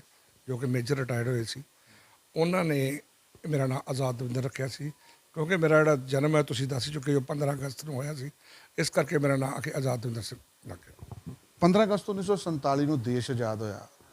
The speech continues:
Speaker 2: ਤੇ ਆਜ਼ਾਦ ਦਵਿੰਦਰ ਸਿੰਘ ਦਾ ਜਨਮ ਪੰਦਰਾਂ ਅਗਸਤ ਨੂੰ ਹੁੰਦਾ। ਇਹਦੇ 'ਚ ਸਿਮਿਲੈਰਿਟੀ ਤੇ ਇਹ ਹੈ ਕਿ ਤੁਸੀਂ ਆਜ਼ਾਦੀ ਵਾਲੇ ਦਿਹਾੜੇ ਜੰਮੇ। ਦੇਸ਼ ਨਾਲ ਕਿੰਨਾ ਕੁ ਪਿਆਰ ਜਾਂ ਸਮਾਜ ਨਾਲ ਕਿੰਨਾ ਕੁ ਪਿਆਰ?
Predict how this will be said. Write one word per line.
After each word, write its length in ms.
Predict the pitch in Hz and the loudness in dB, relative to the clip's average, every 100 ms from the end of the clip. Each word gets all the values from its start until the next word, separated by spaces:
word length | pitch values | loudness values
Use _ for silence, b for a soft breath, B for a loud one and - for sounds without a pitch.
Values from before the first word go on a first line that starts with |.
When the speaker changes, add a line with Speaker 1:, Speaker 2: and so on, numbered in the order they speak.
| b b - | b b -8
Speaker 2:
ਤੇ 60 | - 151 | -2 4
ਆਜ਼ਾਦ 340 | 143 160 151 | 8 8 8
ਦਵਿੰਦਰ 340 | 151 143 147 | 4 4 2
ਸਿੰਘ 280 | 131 151 143 | 2 0 0
ਦਾ 100 | 147 | 0
ਜਨਮ 280 | 131 131 135 - | 0 -2 -4 -2
ਪੰਦਰਾਂ 320 | 143 139 139 | -2 2 2
ਅਗਸਤ 300 | 127 123 113 | 2 -2 -4
ਨੂੰ 120 | 139 120 | -6 -6
ਹੁੰਦਾ। 280 | 107 104 - b b b b b _ _ _ - | -6 -8 -14 b b b b b _ _ _ 4
ਇਹਦੇ 260 | 208 240 | 6 6
'ਚ 120 | 202 233 220 - _ | 4 2 0 -4 _
ਸਿਮਿਲੈਰਿਟੀ 600 | - 190 185 170 180 190 | -6 0 6 8 8 6
ਤੇ 100 | 202 | 4
ਇਹ 160 | 202 208 | 6 8
ਹੈ 60 | 214 | 6
ਕਿ 120 | 220 | 6
ਤੁਸੀਂ 160 | 214 | 6
ਆਜ਼ਾਦੀ 380 | 220 180 175 175 | 8 8 8 6
ਵਾਲੇ 200 | 196 196 | 6 6
ਦਿਹਾੜੇ 360 | 170 214 180 147 | 8 10 10 6
ਜੰਮੇ। 440 | 139 147 131 117 b b b b _ - | 4 0 0 -4 b b b b _ -2
ਦੇਸ਼ 360 | 131 208 196 190 | 8 8 8 4
ਨਾਲ 100 | 190 | 2
ਕਿੰਨਾ 240 | 180 160 | 4 2
ਕੁ 80 | 147 | 2
ਪਿਆਰ 360 | 156 139 131 - 151 | 0 2 0 -4 0
ਜਾਂ 200 | 190 143 | 2 2
ਸਮਾਜ 400 | - 170 165 160 | 6 8 8 8
ਨਾਲ 120 | 156 | 2
ਕਿੰਨਾ 240 | 139 131 | 0 -2
ਕੁ 80 | 120 | -4
ਪਿਆਰ? 420 | 113 98 - 294 | -8 -10 -8 -12